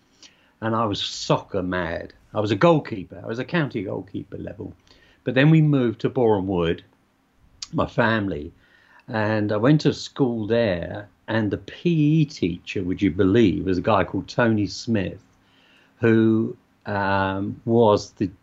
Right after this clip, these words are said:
G B Olympic coach in nineteen sixty-four. Um, and I saw the game. I was soccer mad, but then I, I, I just saw this game that I'd never seen before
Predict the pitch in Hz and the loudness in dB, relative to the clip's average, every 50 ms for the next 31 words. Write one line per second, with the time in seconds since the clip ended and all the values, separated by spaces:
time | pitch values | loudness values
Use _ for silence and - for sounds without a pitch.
0 | _ _ _ _ - - 156 156 160 160 151 139 - 151 135 113 98 92 90 - | _ _ _ _ 2 4 4 6 6 4 2 2 0 0 0 2 0 -2 -2 -2
1 | - 107 104 110 117 123 123 123 - - 113 - _ - - 127 104 87 85 90 | 0 0 2 2 2 2 2 0 -2 -4 -6 -6 _ -6 0 2 2 2 2 -2
2 | - - - - 104 101 98 95 98 107 101 92 - - 104 101 101 - - 117 | -6 -10 -8 -6 -4 -4 -2 0 0 0 -2 -2 -4 -4 -4 -4 -4 -6 -6 -8
3 | - - - - 95 - - - - - 117 98 98 92 95 92 92 - _ _ | -8 -8 -10 -10 -10 -10 -10 -10 -4 -2 -2 0 0 -2 -6 -8 -12 -16 _ _
4 | _ _ _ _ _ _ _ _ _ _ - - - - - - - - - 113 | _ _ _ _ _ _ _ _ _ _ -20 -20 -20 -20 -18 -18 -12 -6 -2 0
5 | 110 101 135 131 120 131 127 117 113 - - - _ _ _ _ _ - 127 127 | 2 2 2 2 2 0 -2 -4 -4 -8 -16 -20 _ _ _ _ _ -4 -2 0
6 | 135 131 123 123 131 127 123 - _ _ _ _ _ _ _ _ _ _ _ _ | 0 0 0 0 -2 -4 -6 -12 _ _ _ _ _ _ _ _ _ _ _ _
7 | _ _ - 120 117 107 - - - 185 175 170 170 147 147 131 139 117 95 90 | _ _ -4 -4 -2 -4 -4 -4 0 0 0 0 0 -2 -2 -2 -2 -2 -2 -4
8 | 90 92 107 120 123 110 101 - - 170 - - 139 139 139 120 107 98 87 85 | -6 -4 -2 -2 -2 -2 -2 -2 -2 -4 -2 -2 -4 -6 -6 -6 -8 -10 -10 -12
9 | 82 87 90 - _ - 117 110 - 120 120 113 107 107 107 - _ - 117 117 | -14 -14 -16 -14 _ -12 -12 -8 -6 -6 -6 -6 -6 -10 -12 -14 _ -8 -8 -8
10 | - - 113 113 107 - 147 - - - - 185 175 160 151 139 127 110 - - | -6 -6 -6 -6 -4 -4 -6 -6 -6 -4 -2 0 2 2 2 0 0 -2 -4 -6
11 | - - 117 117 107 95 85 80 78 82 85 85 107 104 101 95 95 95 - 101 | -6 -4 -2 -2 -2 -2 -4 -6 -8 -8 -6 -2 0 0 0 0 -4 -6 -6 -4
12 | 107 110 123 135 113 123 117 - - - 117 110 107 107 104 98 - - 98 90 | 0 2 2 2 2 2 0 0 0 0 0 0 0 0 -2 -2 -2 -4 -4 -4
13 | 87 - - | -6 -10 -14